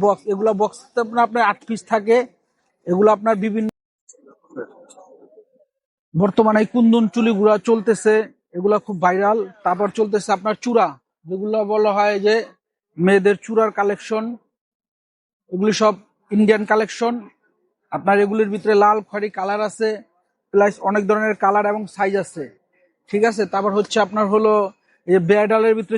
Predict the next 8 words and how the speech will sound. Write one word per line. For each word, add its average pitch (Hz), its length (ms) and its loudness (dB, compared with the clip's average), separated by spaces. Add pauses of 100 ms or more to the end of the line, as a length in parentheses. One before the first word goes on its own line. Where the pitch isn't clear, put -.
চুড়ি 226 160 0 (100)
আছে, 175 200 -8 (400)
এগুলো 190 240 2
হচ্ছে 214 240 -2
আপনার 214 220 0 (120)
ব্রাইডালের 208 440 2
চুড়ি, 233 200 -2 (2000)
ঠিক 202 140 4